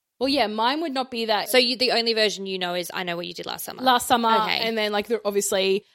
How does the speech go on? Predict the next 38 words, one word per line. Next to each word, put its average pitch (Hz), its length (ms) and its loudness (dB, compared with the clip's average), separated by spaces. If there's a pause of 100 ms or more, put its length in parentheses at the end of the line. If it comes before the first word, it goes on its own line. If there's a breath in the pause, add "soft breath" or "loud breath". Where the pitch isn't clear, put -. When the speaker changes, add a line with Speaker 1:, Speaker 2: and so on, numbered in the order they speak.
(140 soft breath)
Speaker 1:
then 226 180 2
I 220 120 6
did 214 180 -4
some 214 200 -2
research 254 400 -2
'cause 240 140 -2
I 208 120 4
was 185 180 -6
fascinated 240 1040 -2
Speaker 2:
Mm-hmm. 233 440 -4
Speaker 1:
because, 202 380 -6
you 214 60 -6
know, 175 200 -8
I 190 80 -8
got - 220 -8 (100)
oddly 190 260 -2
obsessed - 380 -8
with 190 80 -10
it. 240 160 -10
So - 80 -10
I 233 120 -4
did 220 80 0
a - 20 0
Speaker 2:
Mm-hmm. 226 80 -2
Speaker 1:
lot 208 100 -4
of - 80 -16
Ask 208 300 -4
Jeeving. 208 340 -6 (340)
Speaker 2:
Mm-hmm. 247 300 -8 (140)
Speaker 1:
Um, 208 260 0
good 220 100 -8
old 214 200 -2
Ask 196 240 -8
Jeeves, 233 420 -10 (300)
Speaker 2:
Mm-hmm. 226 100 0
Speaker 1:
R - 60 0
I 269 60 -6
P. 277 280 -8